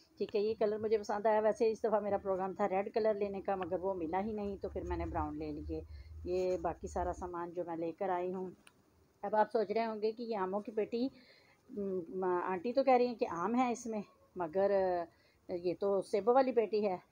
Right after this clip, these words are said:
<laughs> तो वो मैं, आप परेशान हैरान ना हो, तो मैं आपको बताती हूँ, असल में दूर में, दूर से आने थे ना, तो उनके पास फ़िलहाल अवेल नहीं थी दूसरी वाली पेटी, तो फिर ये थोड़ा मजबूत थी गत्ते की, तो उन्होंने इसी में आम डालकर, है वैसे इसमें आम ही, तो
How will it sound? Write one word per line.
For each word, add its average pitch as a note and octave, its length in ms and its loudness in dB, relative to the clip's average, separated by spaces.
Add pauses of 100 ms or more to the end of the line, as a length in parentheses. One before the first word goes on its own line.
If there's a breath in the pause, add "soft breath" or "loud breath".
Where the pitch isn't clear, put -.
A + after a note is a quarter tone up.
<laughs> - 20 -2
तो - 260 4 (680 loud breath)
वो G#3+ 200 2
मैं, G3+ 160 0
आप F#3+ 280 0
परेशान F3+ 500 -4
हैरान E3+ 380 -4
ना E3+ 200 -4
हो, G#3+ 300 -4 (380 soft breath)
तो - 40 -10
मैं F3+ 80 0
आपको F3 200 -2
बताती F#3 320 -2
हूँ, G#3+ 80 2
असल G3 140 -6
में G3 120 -6
दूर F3+ 240 0
में, G3+ 160 -2
दूर F#3+ 240 0
से A3+ 140 0
आने F3 280 -4
थे F#3 160 -4
ना, F#3 140 -2
तो F#3+ 120 -6
उनके F3+ 260 -6
पास E3+ 320 -2
फ़िलहाल E3 320 -4
अवेल E3+ 340 -6
नहीं F#3 240 -6
थी G#3+ 160 -8
दूसरी F3 300 -6
वाली F3 220 -4
पेटी, E3+ 300 -8
तो F3+ 120 -8
फिर F3 200 -10
ये F3 140 -6
थोड़ा E3+ 240 -4
मजबूत E3 460 -10
थी G#3+ 80 -2
गत्ते F3+ 280 -6
की, F3+ 200 -10 (400 soft breath)
तो G3 80 -2
उन्होंने F3+ 420 -4
इसी E3+ 220 -8
में E3+ 140 -6
आम D3+ 220 -6
डालकर, D3+ 460 -6 (220)
है D#3+ 200 -6
वैसे F3 280 -6
इसमें F3+ 280 -12 (100)
आम D#3+ 220 -8
ही, A3+ 180 -6 (640 soft breath)
तो F#3 80 -2